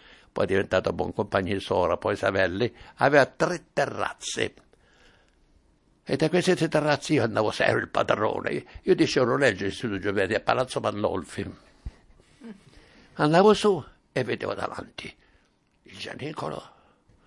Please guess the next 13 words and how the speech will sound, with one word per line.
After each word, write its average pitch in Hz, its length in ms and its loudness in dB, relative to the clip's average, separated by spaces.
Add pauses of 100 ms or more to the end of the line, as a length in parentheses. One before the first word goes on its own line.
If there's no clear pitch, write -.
(260)
il - 140 -6
Faro, 113 640 -2 (540)
il - 140 -8
Fondonone 117 880 -2 (520)
e - 80 0
un 139 120 4
palazzo 117 500 0
qui. - 280 -6 (200)
Allora 113 240 2
il 107 40 4
professor 104 340 -2
Pasquali 101 480 -2
fa, - 220 -6